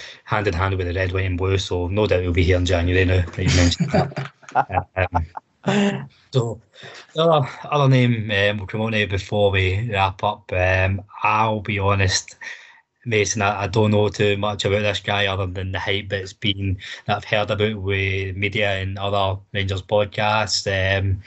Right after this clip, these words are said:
the boy looks like somebody you'd sign on Football Manager. You've got a cracking Barnet, P S G <laughs> wonder kid, Xavi Simon.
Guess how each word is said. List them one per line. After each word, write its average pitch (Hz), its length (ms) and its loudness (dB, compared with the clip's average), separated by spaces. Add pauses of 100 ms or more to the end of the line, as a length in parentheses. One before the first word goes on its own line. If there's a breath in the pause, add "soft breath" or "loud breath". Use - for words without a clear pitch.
(360 loud breath)
the - 80 -4
boy 117 220 0
looks 135 280 0
like 120 340 -2 (200)
somebody 110 280 0
you'd 98 160 -4
sign 104 300 0
on 104 300 0
Football 107 440 -2
Manager. 110 340 2
You've 92 140 -2
got 101 200 -2
a - 20 -18
cracking 113 360 -4
Barnet, 113 340 0 (440 loud breath)
P 120 220 0
S 120 300 0
G - 40 -8 (140)
<laughs> - 140 -14
wonder 120 340 0
kid, 120 300 0 (360 loud breath)
Xavi 107 560 0 (120)
Simon. 123 640 0